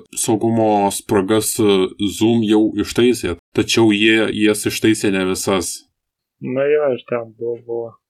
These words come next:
Speaker 2: daug tokių kurioziškų situacijų, kai buvo prisijungiama prie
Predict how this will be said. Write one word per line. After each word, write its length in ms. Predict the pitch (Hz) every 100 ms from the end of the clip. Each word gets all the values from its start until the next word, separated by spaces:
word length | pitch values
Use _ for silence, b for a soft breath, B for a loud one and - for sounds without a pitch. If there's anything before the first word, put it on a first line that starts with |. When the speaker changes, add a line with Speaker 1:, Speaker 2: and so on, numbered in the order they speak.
| _ -
Speaker 2:
daug 300 | 120 123 123
tokių 400 | 117 117 - 120
kurioziškų 960 | - 117 113 113 113 113 123 - -
situacijų, 960 | 117 - 113 113 113 120 _ - 123 120
kai 400 | - 123 117 117 _ _
buvo 680 | 120 120 120 120 120 117 -
prisijungiama 1120 | - 117 - - 117 117 120 110 110 110 107 110
prie 460 | - 110 110 107